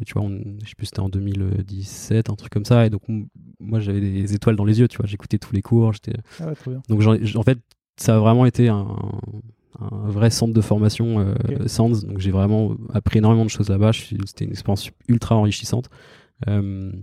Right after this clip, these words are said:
Speaker 1: et voilà, donc, du coup, le fait d'itérer beaucoup, bah, a fait aussi, m'a fait apprendre justement à, tu vois, à acheter des trucs, euh, même si, bon, en agence, t'as quand même l'habitude d'acheter
Speaker 2: Ouais.
Speaker 1: des trucs, mais,
Speaker 2: <laughs>
Speaker 1: mais là, c'est un autre, c'est un autre niveau. C'est
Speaker 2: Ouais.
Speaker 1: plus, tu, voilà, tu, tu ships une feature, tu dis, ouah, c'est trop cool, elle va trop bien marcher, tu, tu la mets en prod,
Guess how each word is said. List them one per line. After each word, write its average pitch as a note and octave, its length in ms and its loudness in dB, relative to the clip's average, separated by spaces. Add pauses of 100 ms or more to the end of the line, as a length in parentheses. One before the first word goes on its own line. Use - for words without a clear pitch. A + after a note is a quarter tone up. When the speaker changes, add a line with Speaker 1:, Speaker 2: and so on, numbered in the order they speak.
(760)
Speaker 1:
et F#2+ 60 2
voilà, G2 160 6
donc, G2+ 300 0
du G2+ 120 -2
coup, - 160 -4
le A2 100 4
fait - 140 -2
d'itérer A2 360 4
beaucoup, A2 420 2
bah, A2 500 -4
a A2 140 0
fait - 380 0
aussi, A#2 320 2
m'a G#2+ 320 0
fait - 160 0
apprendre A2+ 400 2
justement G#2 560 0
à, F#2+ 80 0
tu - 120 -10
vois, G2+ 160 0
à F#2+ 600 -2
acheter F#2+ 320 0
des G2+ 80 -2
trucs, - 420 2
euh, F#2+ 140 -4 (180)
même G2 160 -2
si, G#2 120 -2
bon, G2+ 120 0
en F#2 60 0
agence, G#2 400 0
t'as - 100 -16
quand - 80 -2
même G2 80 -2
l'habitude G2 340 0
d'acheter A2 240 0
Speaker 2:
Ouais. D#3+ 60 6
Speaker 1:
des B2 80 6
trucs, - 260 2
mais, C#3+ 120 4 (180)
Speaker 2:
<laughs> - 220 -10
Speaker 1:
mais A#2 80 4
là, C3+ 80 6
c'est C#3 100 2
un A#2 140 2
autre, C#3+ 160 4 (200)
c'est - 220 -6
un G#2+ 140 2
autre C3 240 4
niveau. B2+ 300 6
C'est B2 120 -2
Speaker 2:
Ouais. D#3 60 -4
Speaker 1:
plus, A2+ 120 0
tu, G#2 340 -2
voilà, G#2+ 180 2
tu, G2+ 260 -8 (360)
tu A#2 120 -2
ships B2 240 0
une A#2+ 100 0
feature, C3 380 2
tu - 120 -8
dis, G#2+ 180 0
ouah, A#2+ 180 4
c'est G#2 160 0
trop - 160 -2
cool, B2+ 160 2
elle G2+ 80 2
va G2 140 0
trop - 120 0
bien A2 120 4
marcher, A#2 320 2
tu, G#2+ 280 -4
tu - 140 -8
la G#2+ 60 0
mets G#2+ 80 0
en G2 80 -2
prod, A#2 320 2